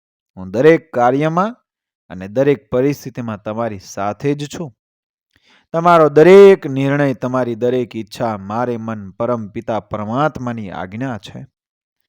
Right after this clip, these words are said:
તમે તમારી ઈચ્છા પૂરી કરો, ભૂખ્યાને રોટલો આપવાનું શરૂ કરો.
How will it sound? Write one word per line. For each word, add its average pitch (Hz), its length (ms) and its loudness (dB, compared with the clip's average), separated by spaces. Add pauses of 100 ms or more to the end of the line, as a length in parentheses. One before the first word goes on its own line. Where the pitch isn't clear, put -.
(420)
તમે 185 260 6
તમારી 180 280 4
ઈચ્છા 165 300 4
પૂરી 165 240 2
કરો, 160 280 0 (1120)
ભૂખ્યાને 147 480 4
રોટલો 117 320 2
આપવાનું 131 420 2
શરૂ 135 280 -8
કરો. 87 340 -12